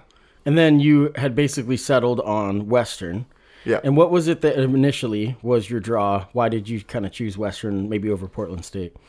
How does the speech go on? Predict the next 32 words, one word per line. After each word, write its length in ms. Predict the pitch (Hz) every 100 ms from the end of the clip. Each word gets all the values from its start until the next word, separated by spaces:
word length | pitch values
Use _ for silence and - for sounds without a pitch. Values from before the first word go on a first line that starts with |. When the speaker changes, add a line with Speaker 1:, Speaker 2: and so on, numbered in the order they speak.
| - - - - - _
Speaker 2:
Well, 200 | - 113 110
Portland 300 | 151 160 -
State 220 | 123 113
only 200 | 104 101
offered 300 | 98 - 98
me 80 | 95
a 60 |
preferred 360 | 92 - 95 95
walk-on 360 | 95 98 98 95
spot. 420 | - 98 98 - _ _ -
Um, 120 | 98
Speaker 1:
Right. 260 | 92 95 - - _ _ _ - -
Speaker 2:
you 80 | 101
know, 180 | 95
I 80 | 92
was 160 | 95 95
excited 440 | - - 95 98
about 280 | 95 95 95
it, 100 | 95
but 220 | 95 - - - - -
I 40 |
felt 200 | - 98
like 100 | 101
I 60 | 95
had 100 | 98
a 40 | 85
better 260 | 92 98
opportunity 640 | 98 - - - 104 - 92
at, 180 | - -
uh, 160 | - -
at 120 | - -
Western. 400 | - - -